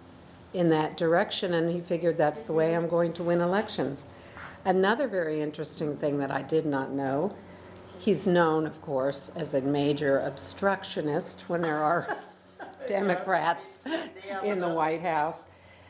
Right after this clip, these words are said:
Speaker 1: And one of the things he apparently noticed is that when George W. Bush was president,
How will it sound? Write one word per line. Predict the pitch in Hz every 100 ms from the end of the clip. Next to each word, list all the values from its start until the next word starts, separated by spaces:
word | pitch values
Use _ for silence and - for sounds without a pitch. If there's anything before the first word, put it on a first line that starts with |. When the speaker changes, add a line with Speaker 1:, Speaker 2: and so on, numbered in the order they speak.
| - -
Speaker 1:
And | 214 202
one | 220 294
of | 311
the | 247
things | 247 226 214
he | - 220
apparently | 208 214 208 190 185
noticed | 175 175 175 143 135 - -
is | 170 -
that | 175 170 - 285 - -
when | 185 190 185 180 190 175 - 165
George | 180 180 160
W. | 180 175 165 139
Bush | 123 117 135 -
was | 151 139
president, | - 143 131 143 139 147